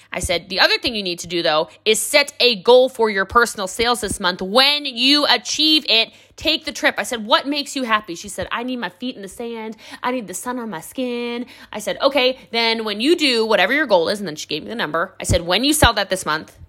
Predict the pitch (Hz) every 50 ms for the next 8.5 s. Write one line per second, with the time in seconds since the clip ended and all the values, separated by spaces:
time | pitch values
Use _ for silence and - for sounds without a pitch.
0 | _ _ _ _ _ _ - 185 190 185 185 185 - 202 180 180 175 170 170 160
1 | - - - - - - - - 76 - - - - - - _ _ _ _ _
2 | _ _ _ _ _ - 233 240 240 190 - - - - - - - - - 208
3 | 165 160 165 - - - - - _ _ _ _ _ _ _ _ _ _ _ _
4 | _ _ _ _ _ _ - 202 208 202 - - _ _ _ _ _ - 180 226
5 | 254 285 269 - - 302 269 269 247 233 214 208 208 208 208 208 190 175 175 165
6 | - 165 160 - - 90 - 196 - - - _ - - 185 208 233 262 285 277
7 | - _ _ - - - - - _ - 247 - 311 311 311 - - 311 339 370
8 | 403 415 359 285 233 202 196 196 202